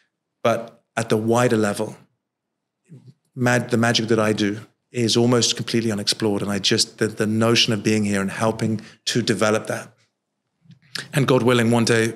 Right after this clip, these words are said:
you know, I think it's absolutely possible to elevate magic everywhere here, to do it in a way that hasn't been done. I, I go to Las Vegas and I feel my soul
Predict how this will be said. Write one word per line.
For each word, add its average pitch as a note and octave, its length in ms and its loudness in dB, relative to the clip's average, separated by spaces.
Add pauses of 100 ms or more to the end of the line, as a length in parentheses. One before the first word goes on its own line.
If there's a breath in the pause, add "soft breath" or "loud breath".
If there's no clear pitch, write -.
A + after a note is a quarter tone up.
you C3 160 -4
know, A#2 120 2
I A#2 80 2
think A#2 240 -2
it's A2 260 0
absolutely B2+ 580 2
possible A2 540 -2 (680 loud breath)
to C3 260 0
elevate A2+ 580 0 (520)
magic A#2 380 0
everywhere B2 520 0 (160)
here, - 500 -2 (340)
to A#2 160 0
do C3 360 0
it C3 80 4
in B2 80 4
a A2+ 60 2
way G#2 240 2
that G#2 160 -2
hasn't G#2+ 260 0
been G2+ 120 0
done. G2+ 180 0
I, G2 140 -4 (100)
I A2+ 100 -2
go A2 140 0
to G#2 80 2
Las G2 180 0
Vegas F#2+ 460 0
and G#2+ 120 -2
I F#2+ 100 0
feel F#2+ 260 -2
my F#2 300 -4 (520 loud breath)
soul F#2 720 0